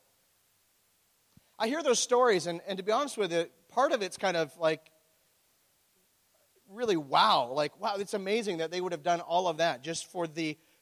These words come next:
possibility of striking rich. There was no guarantee that would find anything, but for the possibility of striking rich, they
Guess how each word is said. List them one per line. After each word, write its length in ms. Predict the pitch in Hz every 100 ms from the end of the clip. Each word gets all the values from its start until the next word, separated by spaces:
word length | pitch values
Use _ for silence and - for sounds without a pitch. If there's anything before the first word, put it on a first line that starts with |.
| _
possibility 880 | 233 220 - 214 165 262 285 214
of 100 | 170
striking 380 | - 190 175 175
rich. 220 | 160 165
There 80 | 196
was 100 | 170
no 120 | 214
guarantee 340 | 240 208 170 220
that 160 | 185
would 100 | 160
find 260 | 143 202 214
anything, 420 | 147 131 113 120 _ _ _ _ -
but 100 | 180
for 80 | 180
the 100 | 175
possibility 720 | - 233 233 226 202 226 190
of 80 | 170
striking 320 | - 165 170
rich, 220 | 151 151
they 200 | 156 143